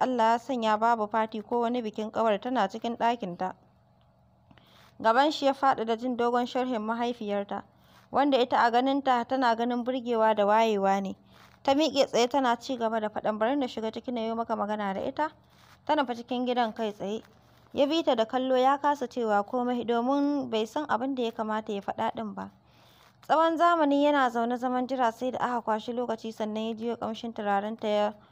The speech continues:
ƙura wa ƙofar ido. A fatan shi na kallon da zai mata yau dole zai kasance kallon da za ta shiga ransa ne.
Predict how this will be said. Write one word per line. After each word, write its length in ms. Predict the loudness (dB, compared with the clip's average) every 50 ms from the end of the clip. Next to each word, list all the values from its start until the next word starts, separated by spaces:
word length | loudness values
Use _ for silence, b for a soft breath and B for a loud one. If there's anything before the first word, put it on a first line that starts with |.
| b b b
ƙura 300 | -2 2 4 6 4 6 4
wa 140 | 2 0
ƙofar 420 | 0 0 -2 -4 -2 0 -2 -2 -2 -2
ido. 260 | -4 -2 -2 -2 -4 -6 _ b b b b b b b
A 120 | -2 -2 0
fatan 460 | 2 4 4 4 2 2 -2 -2 -2
shi 120 | -2 -4
na 120 | -2 -2 -2
kallon 400 | 0 0 0 0 0 -2 -2 0
da 120 | -2 -4
zai 180 | -2 -2 -2 -2
mata 260 | -2 -2 -4 -2 -2
yau 200 | -2 0 -2 -2
dole 340 | -4 -2 -4 -2 -2 -4 -4
zai 140 | -4 -6 -6
kasance 420 | -6 -6 -6 -6 -6 -6 -6 -8 -4
kallon 340 | -4 -4 -4 -2 -4 -4 -4
da 80 | -6 -4
za 160 | -4 -4 -4
ta 100 | -4 -8
shiga 240 | -8 -8 -6 -6 -6
ransa 300 | -6 -6 -8 -8 -10 -10
ne. 160 | -10 -12 -14